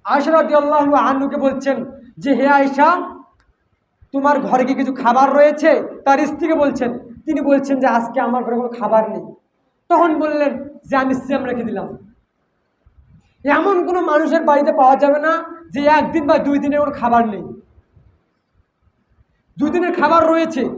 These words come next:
তবুও আমাদের চিন্তা পরকালীন, মানে তারপরে জীবন, মানে ভবিষ্যৎ নিয়ে চিন্তা ভাবনা করি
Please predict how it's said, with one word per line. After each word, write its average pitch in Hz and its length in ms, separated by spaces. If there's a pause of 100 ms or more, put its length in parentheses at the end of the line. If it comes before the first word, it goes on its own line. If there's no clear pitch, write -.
(120)
তবুও 349 200
আমাদের 339 340
চিন্তা 302 280
পরকালীন, 277 520
মানে 247 240 (560)
তারপরে 285 640
জীবন, 320 260
মানে 269 460 (880)
ভবিষ্যৎ 349 520
নিয়ে 330 180
চিন্তা 277 240
ভাবনা 269 140
করি - 180